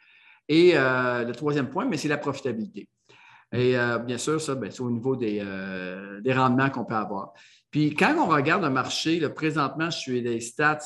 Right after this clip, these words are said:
littéralement de, du vingt-huit, du premier mars deux mille vingt et un jusqu'au vingt-huit février. Donc, les, les statistiques sont toutes, sont fraîches, fraîches, fraîches, là.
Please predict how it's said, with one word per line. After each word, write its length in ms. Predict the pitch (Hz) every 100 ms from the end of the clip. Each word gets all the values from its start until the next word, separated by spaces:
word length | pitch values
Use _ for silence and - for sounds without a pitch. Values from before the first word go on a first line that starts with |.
| -
littéralement 720 | 117 170 175 156 135 131 143 147
de, 320 | 123 113 110
du 240 | 107 117
vingt-huit, 880 | 113 139 156 147 - - 156 156 - _ _ _ _ _ _ _ _ _ _ _ _ _
du 100 | 113
premier 420 | - 156 196 202
mars 720 | 143 135 165 139 - - - -
deux 200 | 120 135
mille 180 | 135 135
vingt 220 | 127 123
et 140 | 120
un 260 | 117 135 156 _ _ _
jusqu'au 460 | - 117 139 - 127
vingt-huit 680 | 110 131 170 147 - 160 160
février. 480 | 139 123 113 110 -
Donc, 220 | 107 -
les, 160 | 120
les 120 | 117 120
statistiques 440 | - 147 - 185
sont 140 | 180 123
toutes, 240 | 151 151 -
sont 160 | - 120
fraîches, 340 | 131 147 143
fraîches, 300 | - 127 120
fraîches, 380 | - 139 160 -
là. 220 | 156 160